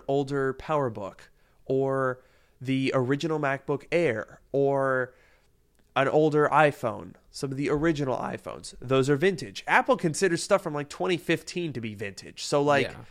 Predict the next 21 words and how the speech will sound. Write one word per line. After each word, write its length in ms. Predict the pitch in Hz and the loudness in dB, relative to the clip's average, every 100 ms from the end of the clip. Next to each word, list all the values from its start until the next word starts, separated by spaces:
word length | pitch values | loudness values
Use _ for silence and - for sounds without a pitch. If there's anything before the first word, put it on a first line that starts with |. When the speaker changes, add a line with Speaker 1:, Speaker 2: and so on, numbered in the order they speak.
| - - _ _ - - | -20 -20 _ _ -20 2
Speaker 1:
give 100 | 180 | 4
me 80 | 165 | 4
a 60 | |
break. 400 | 120 151 123 - | 4 4 4 2
But 180 | - - | 2 4
every 300 | 160 175 226 | 4 4 4
single 320 | 208 214 202 | 0 0 0
time 460 | 190 - 160 117 107 | 0 2 2 2 0
I 120 | 123 | -4
say, 220 | 127 151 143 | -2 0 2
like, 260 | 127 123 - | 2 0 -6
"Here's 300 | 196 202 135 | -4 -2 2
this 240 | 175 175 | 2 2
vintage 640 | 120 123 147 - 147 123 - | -2 -2 -2 -2 -4 -6 -2
iPhone," 480 | 131 139 - 113 101 - - - - - - - | 2 2 0 -4 -4 -14 -20 -20 -20 -20 -20 6
there's, 320 | 160 170 - | 8 8 6
there's 360 | 147 156 175 170 | 2 6 6 6
some, 400 | - 185 190 180 | 4 4 4 2
like, 460 | 170 170 165 - - - - - - _ _ _ _ _ _ - | 4 4 2 -6 -20 -20 -20 -20 -20 _ _ _ _ _ _ -10
mid-millennial, 1700 | 131 139 156 175 175 151 147 _ 156 143 156 156 156 160 151 147 147 | -8 -2 6 8 8 6 -4 _ -8 0 4 6 6 6 6 8 8
like, 340 | 143 131 - | 6 2 -2